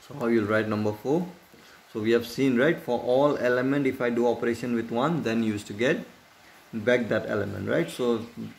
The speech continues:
to write down one, two, three, instead of writing all that,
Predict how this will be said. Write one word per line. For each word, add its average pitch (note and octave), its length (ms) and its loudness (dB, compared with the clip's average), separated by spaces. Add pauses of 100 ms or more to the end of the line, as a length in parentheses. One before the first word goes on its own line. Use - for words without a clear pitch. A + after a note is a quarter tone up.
to A#2+ 100 -2
write A#2+ 320 2
down C#3+ 260 0
one, A2+ 300 0
two, B2 180 -2
three, B2 240 -6
instead A#2+ 340 -2
of C3 80 0
writing A#2 360 0
all B2+ 240 2
that, B2+ 220 2